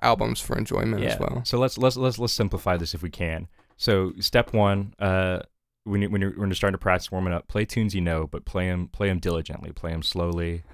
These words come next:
Speaker 1: And, and I like the bebop
Speaker 2: It's
Speaker 1: stuff because it's, um, you're working on getting language into your
Speaker 2: That's
Speaker 1: playing.
Speaker 2: true, 'cause there's a lot of that in the bebop style of jazz.
Speaker 1: Exactly. I mean, that's, that is the language.
Speaker 2: Mm-hmm. And then step two,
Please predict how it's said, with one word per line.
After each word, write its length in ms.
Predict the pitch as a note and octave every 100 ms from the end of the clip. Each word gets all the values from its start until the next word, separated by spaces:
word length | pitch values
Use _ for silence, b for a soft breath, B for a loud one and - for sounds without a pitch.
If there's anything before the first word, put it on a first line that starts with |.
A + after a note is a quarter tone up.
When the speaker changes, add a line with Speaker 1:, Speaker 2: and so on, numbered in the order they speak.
| -
Speaker 1:
And, 100 | G3
and 160 | -
I 60 | F#3+
like 180 | F#3 F#3+
the 60 |
bebop 320 | D3+ F3 D#3 C3+
Speaker 2:
It's 100 | F#3
Speaker 1:
stuff 260 | C3+ C3
because 440 | - C3 C3 B2 -
it's, 500 | B2 A#2 - - -
um, 500 | B2 A#2 A2+ A2+ - -
you're 260 | B2+ B2
working 280 | B2+ B2+ B2+
on 120 | A#2
getting 320 | A2+ A2 A2+ A2+
language 500 | A2 A2+ G#2+ - -
into 240 | - -
your 100 | - -
Speaker 2:
That's 180 | - A2+
Speaker 1:
playing. 140 | A2+
Speaker 2:
true, 220 | G#2+ E2+ E2+ -
'cause 120 | A2+
there's 160 | G2+ F#2+
a 40 |
lot 180 | F#2 F2
of 60 | E2+
that 120 | E2+
in 60 | E2
the 60 |
bebop 340 | D#2 E2+ E2+ D#2+
style 280 | - E2 E2
of 60 |
jazz. 340 | E2+ D#2+ E2 E2+
Speaker 1:
Exactly. 400 | B2 C3+ B2+ A#2+
I 60 |
mean, 140 | B2+ C3
that's, 220 | B2 -
that 220 | - B2
is 200 | A2 A#2+
the 100 | -
language. 400 | E2+ E2+ - B2
Speaker 2:
Mm-hmm. 340 | G#2 F#2+ F#2+ F2+ F2+ _ _
And 180 | A#2 G#2+
then 360 | G#2+ G2+ G2 G2+
step 300 | - - A2
two, 440 | - A#2+ A#2 B2+